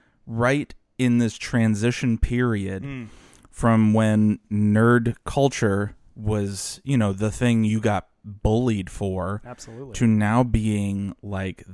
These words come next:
Speaker 1: at the forefront of pop culture.
Speaker 2: Yeah.
Speaker 1: Um, so, like, when we, I mean, we met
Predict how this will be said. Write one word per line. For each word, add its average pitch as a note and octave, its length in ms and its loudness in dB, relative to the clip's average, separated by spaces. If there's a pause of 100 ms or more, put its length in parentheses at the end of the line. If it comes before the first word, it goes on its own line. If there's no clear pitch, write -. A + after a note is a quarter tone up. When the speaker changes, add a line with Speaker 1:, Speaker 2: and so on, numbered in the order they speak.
(200)
Speaker 1:
at G#2+ 140 -4
the G#2+ 60 0
forefront A#2 720 0
of G#2 300 -2
pop G#2+ 220 -2
culture. - 480 -4 (260)
Speaker 2:
Yeah. D3+ 220 -8 (240)
Speaker 1:
Um, G#2+ 560 2 (800)
so, C#3 160 2
like, C3+ 240 0
when C#3+ 200 0
we, F#3+ 320 -4 (1080)
I A3 80 0
mean, G3+ 220 0
we A3 140 2
met E3+ 380 -2